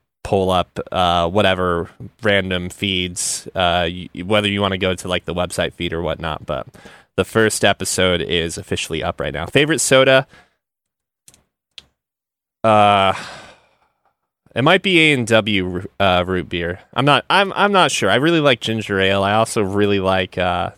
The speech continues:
Doctor Pepper. Doctor Pepper is, like, the absolute worst, though, at making me,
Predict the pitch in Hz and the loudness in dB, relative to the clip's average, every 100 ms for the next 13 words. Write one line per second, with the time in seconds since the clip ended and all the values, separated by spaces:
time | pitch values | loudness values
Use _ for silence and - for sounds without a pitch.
0 | _ - 104 - 98 - 92 90 92 - | _ 2 2 0 -6 -4 -4 -2 -6 -8
1 | _ _ _ _ _ _ - _ _ _ | _ _ _ _ _ _ -20 _ _ _
2 | - 147 151 147 147 143 135 113 117 110 | 0 2 2 0 0 2 0 2 2 0
3 | - 104 101 - 107 98 78 95 98 - | 0 0 0 0 -4 -4 -4 -4 -4 0
4 | 101 90 90 101 - 95 95 95 95 | 2 2 0 -2 -2 -6 -6 -6 -8